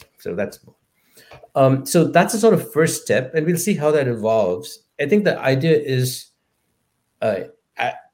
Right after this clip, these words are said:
actually today, anybody who's just a, a, you know, at gmail dot com user of Google Sheets can use AppSheet.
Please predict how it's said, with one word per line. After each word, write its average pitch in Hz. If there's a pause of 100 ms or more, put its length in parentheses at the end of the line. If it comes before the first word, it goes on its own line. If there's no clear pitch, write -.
(480)
actually 175
today, 151
anybody 165
who's 135
just 135
a, 110
a, 120
you 120
know, 110
at 131
gmail 131
dot 120
com 113 (300)
user 117
of 101
Google 110
Sheets - (1040)
can 151
use 156
AppSheet. 156